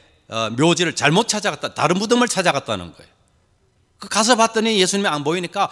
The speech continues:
예수님이 살아나셨다라고 거짓말했다는 거죠. 어떤 사람들은 제자들이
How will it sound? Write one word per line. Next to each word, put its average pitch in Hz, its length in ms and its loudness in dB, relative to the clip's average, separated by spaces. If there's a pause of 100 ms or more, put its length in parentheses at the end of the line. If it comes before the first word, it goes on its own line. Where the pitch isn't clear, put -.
(140)
예수님이 170 320 0
살아나셨다라고 147 920 -4 (360)
거짓말했다는 113 640 -4
거죠. 80 220 -20 (1400)
어떤 156 220 -2
사람들은 127 540 0 (200)
제자들이 139 640 0